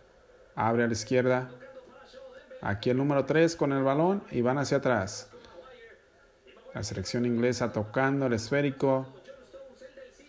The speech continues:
Los dos equipos manejan bien la pelota, estilo europeo.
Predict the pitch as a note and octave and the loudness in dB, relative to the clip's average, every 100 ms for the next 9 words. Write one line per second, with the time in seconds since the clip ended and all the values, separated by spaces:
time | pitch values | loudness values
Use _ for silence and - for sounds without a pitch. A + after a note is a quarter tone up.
0 | E3+ B2+ C#3 D#3 D3+ D#3 D3+ D3+ C#3+ - | 0 2 4 4 2 2 2 2 0 -4
1 | C3+ D3+ F#3 F3 D3+ D3+ D#3+ D3 B2 C#3 | -2 2 2 2 2 2 2 2 2 2
2 | D3 D3+ D#3+ - G#2+ - C3 B2+ A#2+ G#2+ | 2 0 -2 -4 -6 0 2 4 4 4
3 | G2+ G2 C#3 C#3+ C#3+ C#3+ | 0 2 4 4 2 -2